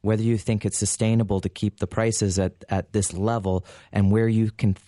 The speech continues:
where you can project where the prices are gonna head. So stick with us. We're gonna talk about the mining industry a little bit, what it takes to mine gold, what it costs,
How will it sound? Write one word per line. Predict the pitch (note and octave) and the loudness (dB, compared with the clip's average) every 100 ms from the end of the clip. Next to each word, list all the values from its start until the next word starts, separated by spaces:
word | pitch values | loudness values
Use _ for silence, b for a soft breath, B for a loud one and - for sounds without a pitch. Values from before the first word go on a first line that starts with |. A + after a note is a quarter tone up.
| _ | _
where | G#2+ A2 | 0 2
you | A2+ | 0
can | G#2+ G2+ | 2 0
project | - F#2 A#2+ A#2+ - | 0 -2 0 -2 -2
where | A2 G2+ | -2 -2
the | |
prices | - G#2 G2+ G2 | -2 -2 0 0
are | F#2 | -2
gonna | G2+ G2 | 0 -2
head. | F2 A2+ E2 | 0 -2 -2
So | - F#2+ F2 B B | -2 -2 -2 B B
stick | - - D#3+ - | -8 -2 -2 2
with | C3+ B2+ | 0 2
us. | D3 - | -2 0
We're | A#2 | 0
gonna | A#2+ B2 | 0 0
talk | B2 A#2 | 0 -2
about | A#2+ A2 G#2 | 0 0 0
the | - | 0
mining | G2 G2+ A2+ A#2 | 2 2 2 2
industry | A#2 A#2 - A#2+ | 2 0 0 0
a | A2+ | 0
little | G2+ A2+ | 2 0
bit, | A2+ C3 - | 0 -2 -2
what | A2 | -2
it | A#2+ - | -2 -2
takes | A#2+ - | -4 -4
to | - | -2
mine | G#2 G#2+ A2 | 0 2 0
gold, | A2 G#2+ A2+ | 0 -2 0
what | G2+ | -2
it | A2 | -4
costs, | - G2+ A2 - - | -4 -4 -4 -6 -10